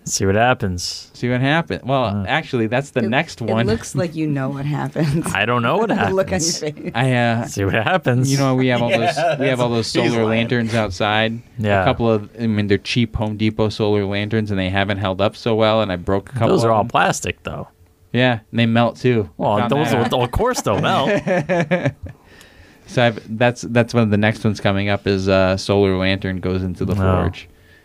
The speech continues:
Speaker 2: Man, did that make a mess inside the forge.
Speaker 1: Yeah.
Speaker 2: Oh, well.
Speaker 1: Well, it's your forge.
Speaker 2: It's my forge.
Speaker 1: Yeah.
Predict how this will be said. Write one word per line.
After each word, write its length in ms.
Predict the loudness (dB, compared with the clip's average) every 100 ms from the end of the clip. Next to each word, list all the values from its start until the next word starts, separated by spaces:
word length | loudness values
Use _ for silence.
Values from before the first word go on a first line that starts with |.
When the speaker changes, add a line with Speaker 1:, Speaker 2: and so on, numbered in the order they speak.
| _ -6
Speaker 2:
Man, 260 | 2 2 4
did 60 | 4
that 180 | 2
make 160 | 0 -2
a 20 |
mess 280 | 0 0 -2
inside 320 | -6 -2 -2
the 60 | -4
forge. 300 | -4 0 2
Speaker 1:
Yeah. 420 | 4 4 4 0 -8 -20 _ _ _ _ _ _ _ _ -4
Speaker 2:
Oh, 100 | -2
well. 260 | -2 -4 -10 -20 -20 _ _ _ _ _ _ _ _ _ -20 -8 -2
Speaker 1:
Well, 120 | 0
it's 160 | 0 2
your 100 | 2
forge. 540 | 2 2 2 -2 -12 -18 -14
Speaker 2:
It's 160 | -8 0
my 140 | 0
forge. 440 | 2 2 4 4 2
Speaker 1:
Yeah. 200 | 0